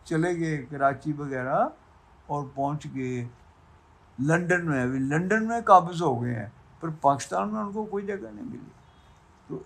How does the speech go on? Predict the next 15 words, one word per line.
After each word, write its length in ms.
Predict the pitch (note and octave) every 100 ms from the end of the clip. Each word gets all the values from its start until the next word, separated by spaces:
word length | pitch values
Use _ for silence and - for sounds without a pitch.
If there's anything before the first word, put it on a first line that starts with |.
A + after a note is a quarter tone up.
| -
इस 260 | D#3+ D#3 -
तरह 280 | E3+ F3+ F3
से 200 | E3+ F#3+ C3 A2+ D#3 F3
ये 720 | D3+ D#3 E3+ E3+ F#3+ A#3 - - - - - - - -
उन्होंने 360 | D#3 E3 F3 E3+
ऐसे 500 | C#3+ A#2+ E3 D#2+ D#3+ - - - - - - - - - -
खेल 240 | E3 E3+
खेला 380 | - C3+ C3 C#3+ G#3 - - - - - C3
अंग्रेज़ों 500 | C3 C#3 B2+ C3+ C3+
ने 400 | B2+ D3 F#3+ F#3+ - - - - - -
अपनी 460 | C3+ E3 F#3+ G3+ G3 - - - - -
पुरानी 460 | E3 F3+ G3+ G#3+ F#3+
great 560 | A#2+ B2 D3+ G3 F#3+
game 380 | D#3+ E3+ F3+ E3+
के 320 | D3+ E3 D#3